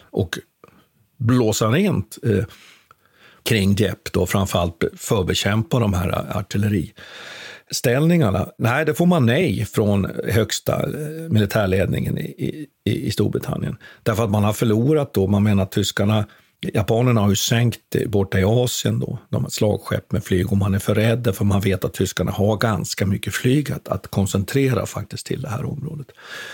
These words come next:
Och då blir det så att man istället får understöd av ett antal jagare istället, men som aldrig kan leverera den eldkraften och som inte heller lyckas på något sätt egentligen plocka ut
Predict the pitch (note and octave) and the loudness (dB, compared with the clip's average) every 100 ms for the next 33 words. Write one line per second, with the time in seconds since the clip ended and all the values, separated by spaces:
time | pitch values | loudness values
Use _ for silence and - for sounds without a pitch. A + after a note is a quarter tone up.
0 | - - - _ _ - B2+ D3+ C#3+ A#2+ | -18 -20 -20 _ _ 0 2 4 4 4
1 | C#3+ - F#2+ F#2 F#2+ G2+ - G2+ F#2+ - | 2 2 2 2 0 0 0 0 0 2
2 | F#2+ G#2 G2 - G2 F#2 G2 G2 F#2 F2 | 2 4 2 -2 -2 -2 -2 -2 -2 0
3 | F#2+ A2+ A2 - - B2 B2+ G#2 G2+ - | 2 2 0 0 0 0 0 -4 -4 -4
4 | G#2 F#2+ G#2 G#2 F#2+ - F#2+ F#2+ G2 G#2 | -4 0 0 2 0 -2 -2 0 0 0
5 | G#2+ - G2+ G2 F#2+ - - B2 - - | 0 0 0 0 -2 -8 -4 -4 -4 -4
6 | G#2+ - F#2+ - G2+ F#2+ F2 F#2 - - | -4 0 -2 0 -2 0 0 -4 -8 -20
7 | - - G2 G2+ - G2+ G#2 F2+ G2+ - | -6 -2 0 0 2 4 4 2 -2 -2
8 | A2 - G#2 G2 - - - - F#2+ - | -2 -2 -4 -2 -4 -6 -6 -4 -4 0
9 | G#2+ C3 - - | 0 0 -4 -16